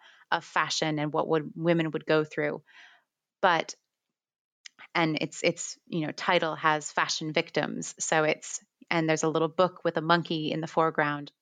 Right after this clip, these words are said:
much like Hogarth, who says, "A victim of fashion." So again, it's reinforcing all of those tropes, which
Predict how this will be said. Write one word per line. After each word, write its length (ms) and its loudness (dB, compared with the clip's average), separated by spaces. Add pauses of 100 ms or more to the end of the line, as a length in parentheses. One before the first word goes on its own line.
(120)
much 260 0
like 140 -2
Hogarth, 480 0
who 200 -4
says, 460 0
"A 80 -2
victim 380 -2
of 80 -12
fashion." 460 -4 (280)
So 140 0
again, 260 2
it's 160 -6
reinforcing 720 2
all 180 4
of 100 -2
those 220 0
tropes, 520 -2 (340)
which 280 2